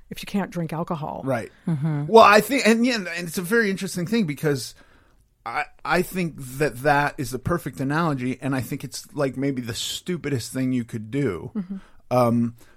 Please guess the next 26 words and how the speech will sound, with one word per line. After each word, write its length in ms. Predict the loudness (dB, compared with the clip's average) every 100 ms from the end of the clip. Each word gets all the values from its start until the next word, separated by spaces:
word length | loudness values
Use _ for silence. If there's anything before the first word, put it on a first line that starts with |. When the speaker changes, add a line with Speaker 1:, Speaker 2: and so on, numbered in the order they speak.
| 4
Speaker 2:
but 140 | 8
I 120 | 10 8
also 340 | 6 2 -2
understand 480 | -2 -4 -4 -4 -4
this 100 | -4
kind 160 | -4
of 80 | -2
mental 600 | 0 0 -2 -2 -4 -4 -14 -20 -8
derangement 840 | 0 0 2 0 -2 -2 -4 -4 -2
of, 320 | 2 2 0 -8 -4
a, 100 | -4 -4 -4
a, 100 | 0
like, 220 | 0 -2
a, 140 | -8 -8 _ _ -20 -20 -20 _ _ _ _ 2
I 220 | 4 4
have 640 | 2 0 2 2 2 -4 -18 -20 _ _ _ _ _ _ -20 -20 _ _ _ -20
many 500 | -12 -6 0 4 4
substance 520 | 2 0 0 -2 -8
abuse 260 | -6 -6 -6
problems, 600 | -6 -6 -6 -8 -14 -18 -20 -20 -20 _ -20 _ -20 _ _ _ -14 -4
many 480 | 0 4 4 2 0
things 340 | -2 -2 0
I 120 | -2
do 280 | 0 -2 -2
compulsively. 1000 | -2 -6 -6 -6 -6 -6 -10 -10 -12 -14 _ _ -8
Certainly 600 | 2 4 4 2 0